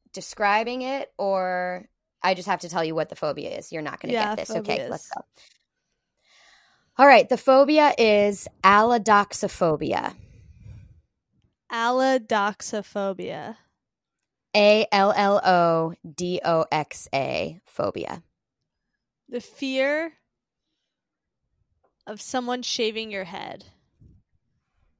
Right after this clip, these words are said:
Speaker 1: No. I will say that I don't think Gypsy Rose Blanchard has this phobia. If you'd like to
Speaker 2: The
Speaker 1: try again.
Speaker 2: fear of strangers?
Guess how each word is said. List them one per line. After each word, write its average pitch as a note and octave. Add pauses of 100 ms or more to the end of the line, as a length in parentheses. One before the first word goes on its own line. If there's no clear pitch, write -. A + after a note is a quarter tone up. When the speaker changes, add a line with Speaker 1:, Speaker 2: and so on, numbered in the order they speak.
(120)
Speaker 1:
No. D#3+ (1500)
I F#3+
will G3+
say F#3
that E3+
I F3
don't D#3+
think E3
Gypsy E3
Rose D#3
Blanchard D3+
has C#3+
this G#3
phobia. C#3+ (1900)
If -
you'd E3
like -
to -
Speaker 2:
The A#3+
Speaker 1:
try D3+
again. C#3+
Speaker 2:
fear A#3+
of G#3 (640)
strangers? B3+